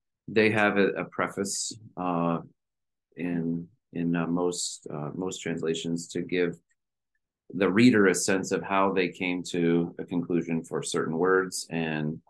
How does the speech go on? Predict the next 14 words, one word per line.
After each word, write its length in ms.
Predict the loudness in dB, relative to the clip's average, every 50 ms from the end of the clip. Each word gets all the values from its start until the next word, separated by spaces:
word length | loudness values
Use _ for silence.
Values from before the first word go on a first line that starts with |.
| _ _
certain 200 | -8 -8 -8 -2
phrases. 600 | 2 2 4 4 2 2 0 0 0 0 -2 -4 -4 -2
And 380 | 0 0 2 2 0 -2 -2 -4 _ _ _ _ _ _ _ _ _ _ -2
do 60 | 2
you 120 | 2 2
stick 380 | 2 2 0 2 2 2 2 2 2
with, 280 | 2 2 2 -2 -6 _ -8
uh, 340 | -4 -2 0 2 2 2 0
the 140 | 0 2 2
New 200 | 4 4 4 4
American 340 | 6 4 4 4 2 0 -2
Standard 720 | -4 -2 -2 0 0 0 2 2 2 2 2 0 -6 _ _ _ _ _ _
up 200 | -10 -10 -8 -8 -6
until 680 | -4 -4 -4 -4 -2 0 2 2 2 2 0 -2 -6